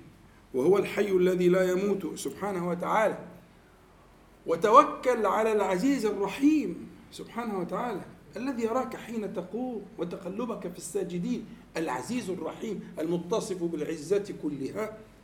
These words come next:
بكمال العزة جل جلاله وكمال الرحمة، واجتماعهم مع بعض يعمل الايه؟ سكينة القلب.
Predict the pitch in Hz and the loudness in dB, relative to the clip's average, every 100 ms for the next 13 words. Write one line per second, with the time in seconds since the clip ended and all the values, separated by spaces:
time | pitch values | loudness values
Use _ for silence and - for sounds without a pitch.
0 | - 143 143 156 214 165 135 135 156 170 | -12 -6 -2 0 2 2 2 -2 -2 -4
1 | 196 139 160 147 135 135 131 113 113 - | -6 -6 -4 -2 -2 -4 -6 -12 -16 -20
2 | - - - - - - 135 151 143 139 | -20 -20 -20 -20 -16 -8 -6 -2 -2 -2
3 | 143 127 120 - - - - - 151 165 | -4 -6 -10 -12 -20 -18 -14 -8 -6 -6
4 | - 147 - 156 240 240 147 160 139 131 | -8 -10 -8 -4 -4 -4 -6 -6 -4 -6
5 | 143 135 135 135 - - - - - 123 | -6 -2 -2 -4 -14 -20 -20 -12 -10 -6
6 | 175 - - - - - | -4 -4 -6 -10 -12 -12